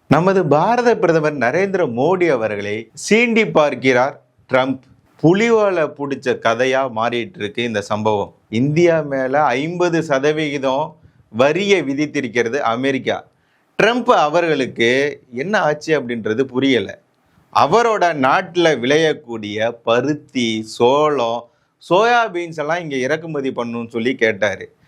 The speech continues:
பிரதமர் மோடி வந்து தெளிவா சொல்லிட்டாரு, "அதெல்லாம் இங்க பண்ண முடியாது. எங்களோட விவசாயி நலன் தான் எங்களுக்கு முக்கியம். மீனவர்களுக்கோ, இந்திய பால் விவசாயிகளுக்கோ, விவசாயிகளுக்கோ எந்த விதமான பாதிப்பை உண்டாக்கக்கூடிய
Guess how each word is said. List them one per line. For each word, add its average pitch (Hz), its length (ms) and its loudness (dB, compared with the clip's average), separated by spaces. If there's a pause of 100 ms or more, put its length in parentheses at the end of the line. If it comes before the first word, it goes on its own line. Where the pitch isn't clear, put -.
(180)
பிரதமர் 214 380 2
மோடி 240 360 2
வந்து 170 320 0
தெளிவா 226 400 2
சொல்லிட்டாரு, 113 680 -4 (360)
"அதெல்லாம் 107 480 0
இங்க 139 220 -4
பண்ண 135 280 -2
முடியாது. 123 340 -4 (160)
எங்களோட 170 640 0
விவசாயி 180 540 -2
நலன் 160 320 -4
தான் 170 140 -2
எங்களுக்கு 143 420 -2
முக்கியம். 127 560 -4 (160)
மீனவர்களுக்கோ, 123 1000 -2 (320)
இந்திய 165 800 2 (240)
பால் 143 520 0
விவசாயிகளுக்கோ, 117 880 -4 (480)
விவசாயிகளுக்கோ 135 960 0 (540)
எந்த 185 440 2
விதமான 156 560 0
பாதிப்பை 160 640 -2
உண்டாக்கக்கூடிய 117 1160 -2